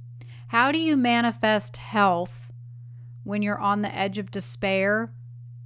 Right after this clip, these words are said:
and enormous pain and suffering?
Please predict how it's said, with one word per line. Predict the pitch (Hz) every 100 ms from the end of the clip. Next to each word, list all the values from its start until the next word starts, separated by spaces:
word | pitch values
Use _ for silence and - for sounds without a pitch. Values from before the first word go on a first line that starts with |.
| -
and | 190
enormous | 190 190 196 208 214 214 220 -
pain | - 208 202 202 -
and | 185
suffering? | 180 - 190 - 180 160 170